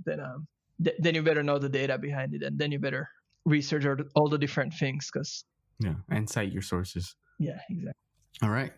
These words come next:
Speaker 2: So from planning episode, next stage is recording. Uh, and I think we've already covered if you have a microphone, or actually not if just a microphone, if you have an iPhone, you're kind of ready to go. But so tech-wise, essentially all you need is a microphone and you need editing software.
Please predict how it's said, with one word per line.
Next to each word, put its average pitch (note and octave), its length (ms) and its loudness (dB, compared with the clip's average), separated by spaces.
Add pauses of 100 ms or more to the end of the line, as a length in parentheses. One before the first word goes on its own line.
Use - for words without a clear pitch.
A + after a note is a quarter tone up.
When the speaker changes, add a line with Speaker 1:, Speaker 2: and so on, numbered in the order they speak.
(240)
Speaker 2:
So A2 260 2
from G#2+ 240 0
planning C#3+ 380 2
episode, A2 500 -2
next A2 300 -2
stage G#2 280 0
is G#2 460 -4 (120)
recording. G2 720 0 (200)
Uh, F2+ 500 -2
and F#2 300 -2
I G#2+ 120 -2
think A2 280 -2
we've G#2 120 2
already G2 220 -2
covered C3+ 360 -2 (320)
if A#2+ 240 2
you A#2 80 2
have G#2+ 160 -2
a G#2+ 60 0
microphone, C3 760 0
or A2 220 -2
actually B2+ 320 -2
not A#2+ 180 0
if A2+ 200 -8
just G#2+ 260 -2
a - 20 2
microphone, G2 460 0
if F2+ 140 -4
you F2+ 80 0
have F2+ 80 0
an G#2 160 -2
iPhone, F2 340 -2 (400)
you're G2+ 80 2
kind D3 220 2
of A#2+ 100 -2
ready B2 240 0
to A2+ 100 -2
go. G2 440 0 (420)
But G2 300 0
so G2 140 0
tech-wise, G2 800 -2 (200)
essentially A#2 460 0
all A2 220 -2
you G#2 100 -2
need G#2+ 220 0
is F#2+ 160 -2
a F#2+ 40 -2
microphone A2+ 560 -2
and G2+ 140 -2
you F#2+ 80 -2
need F#2+ 240 -2
editing G2 380 -4
software. F2+ 580 -2